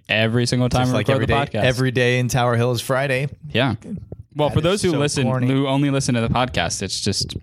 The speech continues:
Speaker 2: Every,
Speaker 1: every day is Friday.
Speaker 2: Yeah. What's great is you get to listen to it on Monday, and it's Friday.
Speaker 1: Yeah, it's, it's like, whoa.
Speaker 2: It's fantastic.
Speaker 1: I'm either
Speaker 2: Or
Speaker 1: transported
Speaker 2: Tuesday, whenever you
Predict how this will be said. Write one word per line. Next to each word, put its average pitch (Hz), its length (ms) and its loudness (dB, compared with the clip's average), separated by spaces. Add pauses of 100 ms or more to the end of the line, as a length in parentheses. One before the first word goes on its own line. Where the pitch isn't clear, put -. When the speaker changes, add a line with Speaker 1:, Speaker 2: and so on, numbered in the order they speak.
(1000)
Speaker 2:
Every, 117 260 -2
Speaker 1:
every 117 240 2
day 120 160 2
is 123 100 0
Friday. 120 320 0
Speaker 2:
Yeah. 113 240 2 (1200)
What's - 160 -2
great 180 240 2
is 113 80 -2
you 110 60 -6
get 123 140 0
to 104 80 -4
listen 123 260 0
to 117 100 2
it 104 40 2
on 98 120 2
Monday, 92 500 0 (420)
and 92 140 0
it's 87 80 -4
Friday. 90 440 -2 (260)
Speaker 1:
Yeah, 135 200 2
it's, - 180 -8
it's - 220 -6
like, 90 240 -4
whoa. 104 400 -2
Speaker 2:
It's - 100 -16
fantastic. 95 540 -2
Speaker 1:
I'm 117 200 2
either 117 180 2
Speaker 2:
Or - 20 0
Speaker 1:
transported 123 540 0
Speaker 2:
Tuesday, 101 260 0
whenever 98 340 -2
you 90 220 -10